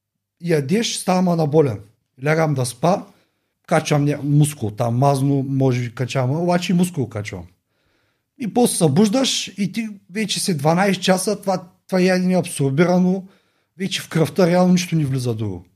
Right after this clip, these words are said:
И цял ден гориш мазнини. И от това се получава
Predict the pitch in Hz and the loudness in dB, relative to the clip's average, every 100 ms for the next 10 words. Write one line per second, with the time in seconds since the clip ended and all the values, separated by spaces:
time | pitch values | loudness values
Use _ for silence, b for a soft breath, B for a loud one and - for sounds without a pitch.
0 | _ _ _ _ _ _ 151 147 208 196 | _ _ _ _ _ _ -14 0 4 6
1 | 175 208 170 180 180 170 156 139 143 104 | 4 2 4 2 2 0 0 0 -4 -4
2 | _ _ _ _ _ _ _ _ _ _ | _ _ _ _ _ _ _ _ _ _
3 | _ _ - 180 180 - 165 165 - 202 | _ _ -4 -2 -2 -2 -2 -2 0 0
4 | 196 180 160 160 147 170 170 | 2 0 2 -2 2 2 2